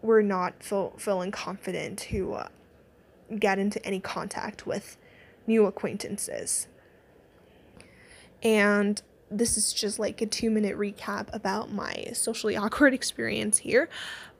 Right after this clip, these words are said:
But in the next episode, I'm going to talk more about my trip in Xinjiang instead of my socially awkward experience.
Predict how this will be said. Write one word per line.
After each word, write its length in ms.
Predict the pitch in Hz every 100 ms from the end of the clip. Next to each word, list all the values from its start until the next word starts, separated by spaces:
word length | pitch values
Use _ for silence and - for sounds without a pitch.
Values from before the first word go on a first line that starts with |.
| -
But 260 | 226 214 208
in 320 | 226 214 208
the 200 | 214 208
next 380 | 196 202 - -
episode, 460 | 208 220 - 226 220
I'm 180 | 208
going 360 | 202 196 196 202
to 640 | - - 214 196 190 190 -
talk 340 | - 190 202
more 240 | 202 190 190
about 440 | 190 180 185 185
my 200 | 196 185
trip 480 | 202 - 196 185 -
in 200 | 208 196
Xinjiang 520 | - 185 190 - 180
instead 480 | 180 196 - 196 180
of 160 | 190 -
my 160 | -
socially 400 | - 196 - -
awkward 320 | 202 214 196
experience. 760 | - - - 214 247 254 254 -